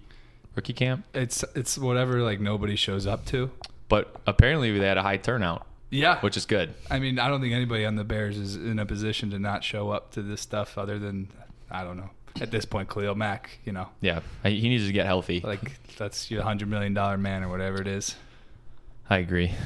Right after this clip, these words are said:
Speaker 1: Um, so really all we can talk about is what we've heard on Justin Fields. Um,
Speaker 2: I, I, I love talking about
Speaker 1: Yeah.
Speaker 2: Justin Fields.
Speaker 1: I mean, this could be the whole, whole show, but we won't do that to you guys. Um,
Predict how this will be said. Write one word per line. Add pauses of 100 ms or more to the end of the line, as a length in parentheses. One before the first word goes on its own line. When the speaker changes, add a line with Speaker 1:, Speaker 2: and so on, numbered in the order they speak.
(140)
Speaker 1:
Um,
so
really
all
we
can
talk
about
is
what
we've
heard
on
Justin
Fields. (220)
Um, (200)
Speaker 2:
I,
I,
I
love
talking
about
Speaker 1:
Yeah.
Speaker 2:
Justin
Fields. (300)
Speaker 1:
I
mean,
this
could
be
the
whole, (160)
whole
show,
but
we
won't
do
that
to
you
guys. (680)
Um,